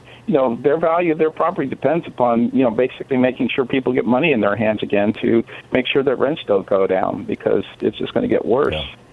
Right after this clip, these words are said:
Speaker 1: for them too. And,
Speaker 2: Yeah,
Speaker 1: and
Speaker 2: the
Speaker 1: that
Speaker 2: way
Speaker 1: maybe
Speaker 2: that,
Speaker 1: that
Speaker 2: the
Speaker 1: can
Speaker 2: way
Speaker 1: help
Speaker 2: that, the way that
Speaker 1: Republicans.
Speaker 2: the Trump administration has softened the, the lobbying and public, uh, pressure from the banking sector,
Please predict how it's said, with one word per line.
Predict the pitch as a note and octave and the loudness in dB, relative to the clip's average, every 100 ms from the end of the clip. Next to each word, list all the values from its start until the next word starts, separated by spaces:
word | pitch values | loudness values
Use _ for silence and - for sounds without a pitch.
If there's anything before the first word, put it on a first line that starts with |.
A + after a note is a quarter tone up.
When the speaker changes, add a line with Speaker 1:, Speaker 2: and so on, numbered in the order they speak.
| - - | -20 -4
Speaker 1:
for | - | -2
them | - C#2+ - - | 0 0 -2 -6
too. | - - - - | -2 -2 -2 -4
And, | - - | 0 6
Speaker 2:
Yeah, | D#3 | 6
Speaker 1:
and | C3+ | 6
Speaker 2:
the | |
Speaker 1:
that | D3 | 6
Speaker 2:
way | E3+ | 6
Speaker 1:
maybe | F#3 | 6
Speaker 2:
that, | D#3 | 4
Speaker 1:
that | A#2 | 4
Speaker 2:
the | D3 | 4
Speaker 1:
can | C#3+ | 6
Speaker 2:
way | D#3+ | 6
Speaker 1:
help | D#3+ | 6
Speaker 2:
that, | C#3 A2+ - | 4 2 -2
the | B2 | 2
way | B2+ D3 | 4 6
that | D3+ | 4
Speaker 1:
Republicans. | A#2 | 4
Speaker 2:
the | B2+ A2 G#2+ A2 A#2 | 2 4 2 0 -2
Trump | D3+ C#3+ | 0 2
administration | C#3 A#2+ A2+ - A2+ G2 A2+ | 2 2 0 2 0 0 0
has | G#2+ G2+ | 0 0
softened | - - - C3+ C#3 - A2 F#2 F2 F2 A2+ | 0 0 4 4 4 2 -2 0 -4 -6 -2
the, | G#2+ F#2+ F#2+ G#2 | 0 0 0 0
the | G#2+ | 0
lobbying | G#2 A2 A#2 B2 A2+ A2+ G#2+ | 2 4 4 4 2 2 2
and | F#2+ | 0
public, | - A2 A2 F#2 - - - | 0 2 0 -2 -8 -16 -6
uh, | G#2 F2+ | -2 0
pressure | F2 - - C3 A2 A2 F2 | -2 -6 2 2 2 -2 -4
from | - A2 G#2 G2+ | -2 0 2 0
the | F#2 | 0
banking | A2 A#2+ A#2 A#2 | 0 -2 0 -2
sector, | - G2 E2+ - E2+ | -2 -4 -6 -8 -10